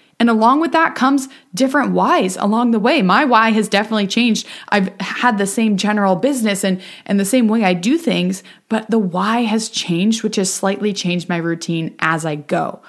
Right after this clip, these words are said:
right? And that's okay. It's okay to do that. But in order to get to that point, you have to stop, take a minute to slow down,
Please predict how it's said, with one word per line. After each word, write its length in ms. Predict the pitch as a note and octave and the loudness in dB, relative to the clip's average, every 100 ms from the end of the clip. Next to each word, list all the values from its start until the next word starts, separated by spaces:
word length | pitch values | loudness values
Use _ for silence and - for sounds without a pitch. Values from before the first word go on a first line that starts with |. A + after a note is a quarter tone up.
| - - | -20 -4
right? 180 | G3 G3 | -2 2
And 160 | G3+ F#3+ | 2 2
that's 280 | F#3 F#3 | 2 0
okay. 320 | F3+ F3+ F3 D#3+ | -2 -2 -4 -4
It's 160 | - | -4
okay 360 | G3 - F#3+ F#3 | -6 -4 -2 -2
to 140 | F#3 | -2
do 240 | D#3+ F3+ F3+ | -4 -2 0
that. 260 | D3 D3 - - - | 0 -2 -10 -10 -4
But 160 | - | -2
in 140 | G#3+ G3 | 0 2
order 240 | G3+ G#3 | 2 0
to 160 | G#3 F#3 | 0 -2
get 280 | F3+ - | -2 -4
to 100 | - | -4
that 240 | F3+ D#3+ - | 0 0 -2
point, 400 | F#3 G3+ F4+ - - - | -2 0 0 -4 -18 -4
you 100 | G3 | -2
have 220 | E3+ E3 | 0 0
to 80 | - | -2
stop, 600 | - - D#3 F3+ - - - _ _ | -6 -2 0 2 0 -6 -20 _ _
take 280 | - D#3+ - | -6 -4 0
a 40 | B3 | 2
minute 380 | C4+ D4+ - - | 2 2 -2 -6
to 80 | |
slow 420 | F3 - E3 F3 G#3 | -8 -8 -2 0 0
down, 440 | D3+ F3 C#4+ | 2 2 0